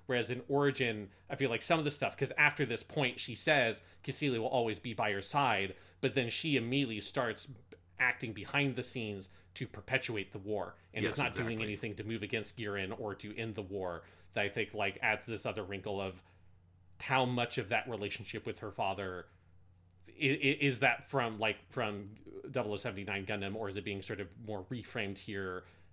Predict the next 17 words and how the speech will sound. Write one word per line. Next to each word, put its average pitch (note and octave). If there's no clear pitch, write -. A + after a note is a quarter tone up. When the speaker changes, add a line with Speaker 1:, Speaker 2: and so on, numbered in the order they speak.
Speaker 1:
as G2
another A2+
put A2
on F#2+
that G2
she G2
has, F2+
um, F2
for, G2+
like, F#2
another, G#2
like, G2
play, F#2+
another G2+
plan, F#2
another F#2
scapegoat, -